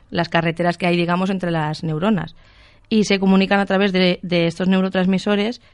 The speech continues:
como por ejemplo la serotonina, la noradrenalina y la dopamina.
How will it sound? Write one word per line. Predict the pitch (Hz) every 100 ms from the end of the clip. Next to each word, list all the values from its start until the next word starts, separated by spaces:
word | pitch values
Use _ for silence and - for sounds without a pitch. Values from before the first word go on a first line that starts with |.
| _
como | - 175
por |
ejemplo | 165 180
la | 175
serotonina, | 165 156 151 151 170 196 202 226 - - -
la | 185
noradrenalina | 175 170 165 165 160 170 196 208 247 -
y |
la | 190 165
dopamina. | 160 151 156 151 156